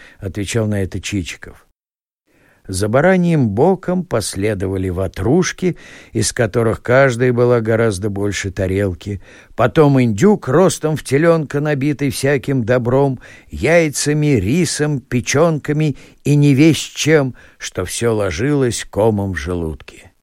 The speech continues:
Этим обед и кончился. Но когда встали из-за стола, Чичиков почувствовал в себе тяжести на целый пуд больше. Пошли в гостиную, где уже очутилось на блюдечке варенье.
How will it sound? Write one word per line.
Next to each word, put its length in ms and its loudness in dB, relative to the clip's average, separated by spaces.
Этим 600 2
обед 500 -4
и 80 -4
кончился. 1000 -6
Но 200 0
когда 640 2
встали 600 0
из-за 420 -8
стола, 500 0
Чичиков 600 -8
почувствовал 760 -4
в 80 -6
себе 360 -4
тяжести 680 -4
на 180 -2
целый 400 -4
пуд 260 -8
больше. 520 -4
Пошли 340 0
в 80 0
гостиную, 840 2
где 260 -2
уже 320 0
очутилось 800 -4
на 160 -4
блюдечке 640 -6
варенье. 760 -2